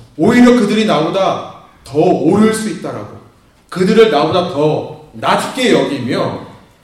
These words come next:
내 일만 돌아보는 것이 아니라 그들의 일도 돌아보는 그 여유가 겸손이라는 것입니다. 그렇게 여러분, 겸손이란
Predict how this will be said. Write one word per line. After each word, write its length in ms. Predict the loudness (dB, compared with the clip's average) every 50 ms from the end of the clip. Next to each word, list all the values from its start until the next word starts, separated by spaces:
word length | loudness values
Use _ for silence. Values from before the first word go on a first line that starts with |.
| _ _ _ _
내 300 | -8 -2 2 4 6 6
일만 580 | 6 6 4 2 2 2 4 4 4 4 4 2
돌아보는 460 | 2 4 4 4 4 4 0 0 0
것이 220 | -2 -4 -4 -4 -6
아니라 500 | -6 -6 -6 -8 -8 -10 -12 -14 -18 -20 -20 _ _ _ _ _ _ _
그들의 520 | -12 -6 -6 -4 -4 -2 0 2 2 2 2
일도 460 | 0 0 -2 -4 -4 -2 -4 -4 -4
돌아보는 640 | -4 -6 -6 -6 -6 -4 -6 -6 -8 -10 -12 -14 -16 -20 -20 -20 _ _ _ _ _ _ _ -20
그 420 | -18 -12 -8 -6 -4 -4 -4 -2
여유가 760 | -2 -2 -2 -4 -4 -6 -8 -8 -10 -10 -10 -12 -16 -18 -20 -20 _ _ _ _
겸손이라는 720 | -20 -16 -12 -10 -10 -8 -8 -8 -10 -10 -10 -10 -12 -14
것입니다. 400 | -16 -16 -18 -18 -20 -20 -20 -20 -20 -20 -20 _ _ _ _ _ _ _ _ _ _ _
그렇게 400 | -6 0 2 4 4 4 0 0
여러분, 480 | 0 0 0 -2 -4 -4 -6 -8 -8 -8
겸손이란 880 | -8 -8 -8 -8 -6 -6 -6 -6 -6 -6 -6 -6 -8 -8 -10 -12 -16 -18